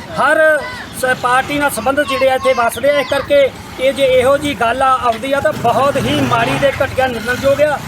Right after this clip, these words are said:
ਅਸੀਂ ਇਹਦੇ ਵਾਸਤੇ ਭਗਵੰਤ ਮਾਨ ਸਰਕਾਰ ਨੂੰ ਜ਼ਿੰਮੇਵਾਰ ਠਹਿਰਾਉਂਦੇ ਆ, ਜਿਹਦੇ ਕਾਰਨ ਅੱਜ ਸਾਡੇ ਇਹ ਪਿੰਡ ਦਾ ਵਿਕਾਸ ਰੁਕਿਆ ਵਾ। ਤੇ ਏ ਡੀ ਸੀ ਰਮਦਾਸ ਜੀ ਜਿਹੜੇ ਇੱਥੋਂ ਲਗਾਤਾਰ ਲੰਘਦੇ ਆ, ਸ਼ਾਇਦ ਉਹ ਹੈਲੀਕਾਪਟਰ ਰਾਹੀਂ ਲੰਘ ਜਾਂਦੇ ਹੋਣ, ਉਹਨਾਂ ਨੂੰ ਸਾਡੇ ਪਿੰਡ ਦਾ ਜਿਹੜਾ ਇਤਿਹਾਸਕ ਪਿੰਡ ਦਾ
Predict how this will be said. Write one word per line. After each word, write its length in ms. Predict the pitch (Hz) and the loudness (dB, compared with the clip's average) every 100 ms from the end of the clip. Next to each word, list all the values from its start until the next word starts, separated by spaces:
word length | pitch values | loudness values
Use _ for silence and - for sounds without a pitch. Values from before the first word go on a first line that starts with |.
| - - 254 | -12 -4 -2
ਅਸੀਂ 220 | 277 285 | -2 0
ਇਹਦੇ 120 | 277 | 2
ਵਾਸਤੇ 420 | 269 262 262 285 | 4 4 2 2
ਭਗਵੰਤ 400 | 294 - 247 240 | 0 0 -2 -2
ਮਾਨ 200 | 262 269 247 | -2 -2 -2
ਸਰਕਾਰ 520 | 247 - 240 247 262 | -4 -2 2 2 0
ਨੂੰ 140 | 277 | -2
ਜ਼ਿੰਮੇਵਾਰ 480 | 202 247 254 262 254 - - - | -8 -4 0 0 -2 -8 -10 -4
ਠਹਿਰਾਉਂਦੇ 420 | 262 262 262 294 | 0 0 0 -2
ਆ, 40 | 294 | -2
ਜਿਹਦੇ 320 | 240 269 285 262 | 0 2 2 2
ਕਾਰਨ 340 | 254 262 269 | 0 0 -2
ਅੱਜ 60 | 262 - | -2 -2
ਸਾਡੇ 340 | 233 233 523 466 - - 269 | 0 2 2 2 -4 -8 0
ਇਹ 100 | 269 269 | 0 0
ਪਿੰਡ 180 | 254 240 | -2 0
ਦਾ 140 | 269 | -2
ਵਿਕਾਸ 540 | 254 254 240 247 269 262 | -2 0 0 2 0 -2
ਰੁਕਿਆ 280 | 247 269 | -2 0
ਵਾ। 240 | 277 294 254 - - 269 | 2 0 0 -4 -4 0
ਤੇ 60 | |
ਏ 280 | 262 254 269 | 2 2 2
ਡੀ 140 | 277 | 0
ਸੀ 180 | 269 294 | -4 -2
ਰਮਦਾਸ 460 | 285 262 254 247 226 | -2 0 0 2 0
ਜੀ 120 | 262 | -2
ਜਿਹੜੇ 240 | 254 269 269 | -2 2 2
ਇੱਥੋਂ 320 | 262 277 247 - - 208 | 2 0 0 -4 -14 -4
ਲਗਾਤਾਰ 460 | 233 254 269 285 262 | 0 0 0 0 0
ਲੰਘਦੇ 320 | 254 269 302 | -2 0 0
ਆ, 80 | 302 | 0
ਸ਼ਾਇਦ 520 | - 240 262 277 277 277 233 - - - | 0 0 2 0 0 0 -2 -8 -10 0
ਉਹ 160 | 262 240 | 2 4
ਹੈਲੀਕਾਪਟਰ 520 | 254 233 254 262 269 | 0 -2 -2 -2 -2
ਰਾਹੀਂ 360 | 262 269 285 262 | 0 0 0 0
ਲੰਘ 240 | 240 277 | -2 0
ਜਾਂਦੇ 260 | 269 254 269 | -2 2 2
ਹੋਣ, 120 | 294 | 2
ਉਹਨਾਂ 300 | 285 277 285 | 0 0 0
ਨੂੰ 100 | 285 | 0
ਸਾਡੇ 260 | 240 254 | 0 0
ਪਿੰਡ 200 | 254 254 | 0 0
ਦਾ 140 | 247 262 | 0 -2
ਜਿਹੜਾ 240 | 247 269 | 0 -2
ਇਤਿਹਾਸਕ 380 | 269 269 233 - | 0 0 -2 -4
ਪਿੰਡ 220 | 254 240 | -6 -2
ਦਾ 220 | 285 302 | 0 0